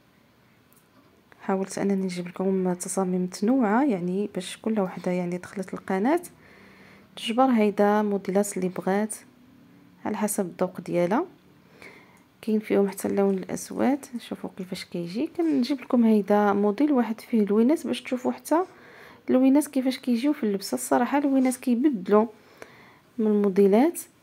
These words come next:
شوفوا هاد الاخضر، شفنا الاورانج قبل، شوفوا هاد الاخضر الزيتي مغلوق.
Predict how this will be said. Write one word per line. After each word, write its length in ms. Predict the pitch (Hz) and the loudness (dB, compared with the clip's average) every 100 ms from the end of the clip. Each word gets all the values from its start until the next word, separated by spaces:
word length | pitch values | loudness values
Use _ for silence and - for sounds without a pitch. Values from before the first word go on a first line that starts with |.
| _ | _
شوفوا 480 | - 220 214 220 220 | -4 -2 0 2 2
هاد 120 | 208 | 0
الاخضر، 520 | 190 190 180 196 302 370 - | -2 -2 2 4 4 2 -10
شفنا 360 | - 208 208 | -10 -4 -2
الاورانج 480 | 196 - 185 185 185 | 0 0 0 0 -2
قبل، 320 | - 190 285 392 | -6 -2 -2 -2
شوفوا 320 | - 196 190 | -6 -4 -2
هاد 200 | 190 185 | -4 -4
الاخضر 460 | - 180 180 180 175 | -10 -10 -4 -4 -4
الزيتي 540 | 165 170 175 - 208 | -6 -6 -6 -4 -2
مغلوق. 520 | 190 175 233 392 - | -2 0 0 0 -2